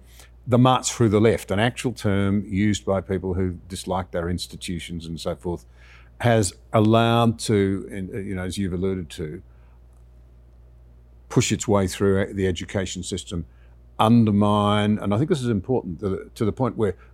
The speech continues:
we lack confidence in our leaders, we lack confidence, worse, in the institutions of our freedom that they serve in, and now we no longer understand or believe in, or we're actually hostile to the underlying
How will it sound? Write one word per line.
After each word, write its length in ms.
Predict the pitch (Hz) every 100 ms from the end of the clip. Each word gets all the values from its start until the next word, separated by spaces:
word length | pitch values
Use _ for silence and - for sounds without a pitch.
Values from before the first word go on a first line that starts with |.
| -
we 120 | 107
lack 260 | 95 107 -
confidence 540 | 110 110 - 110 101
in 100 | 101
our 100 | 98
leaders, 480 | 98 104 117 185 - - - -
we 120 | 95
lack 180 | 101 - -
confidence, 580 | - 123 156 - 104 92
worse, 600 | 95 104 104 135 151 - -
in 120 | 98
the 80 | 104
institutions 760 | 92 - 107 98 - 73 - - - -
of 160 | 90
our 160 | 87 85
freedom 400 | - 87 87 120
that 160 | 90
they 120 | 92 85
serve 340 | - 90 87
in, 140 | 120 - - - - - -
and 340 | 127 151 185 160
now 500 | 135 104 92 104 - - - -
we 120 | - 101
no 180 | 110
longer 280 | 107 104 104
understand 680 | 123 113 98 - 104 98 95
or 160 | - 104
believe 540 | 87 95 120 117 85
in, 360 | 85 82 87 98
or 260 | - 113 101
we're 120 | 101
actually 240 | 101 - 90
hostile 540 | - 151 - 82 82
to 100 | -
the 140 | 92 101
underlying 640 | 107 101 101 104 104 101